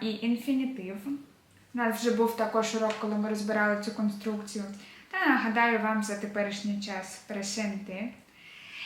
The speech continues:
І відразу така маленька ремарочка, що ці в нас три пункти, тобто futuro simple, ir a, інфінітиво і presente,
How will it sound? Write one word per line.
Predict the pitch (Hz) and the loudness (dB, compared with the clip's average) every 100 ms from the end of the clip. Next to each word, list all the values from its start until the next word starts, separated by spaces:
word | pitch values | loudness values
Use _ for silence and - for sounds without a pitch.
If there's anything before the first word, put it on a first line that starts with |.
| - | -6
І | 277 254 | -2 0
відразу | 254 262 247 226 | 2 6 6 4
така | - 233 | 2 4
маленька | 233 240 233 | 6 4 4
ремарочка, | 240 247 294 359 - 240 | 4 4 4 2 0 0
що | - - 240 226 - 214 | 2 2 4 2 2 -2
ці | 269 | 2
в | 254 | 4
нас | 247 - | 4 2
три | 247 262 | 0 2
пункти, | 233 214 202 202 277 294 - | 2 2 2 2 0 0 2
тобто | 226 - 208 | 0 0 -4
futuro | 202 208 226 277 | -4 -2 2 4
simple, | 285 240 220 208 233 240 | 4 2 2 0 0 2
ir | 269 247 | 2 2
a, | 226 220 | 4 4
інфінітиво | 214 202 214 208 208 226 | 4 4 2 0 2 2
і | 208 | 2
presente, | 202 214 - 202 202 254 | 0 -2 -2 0 2 4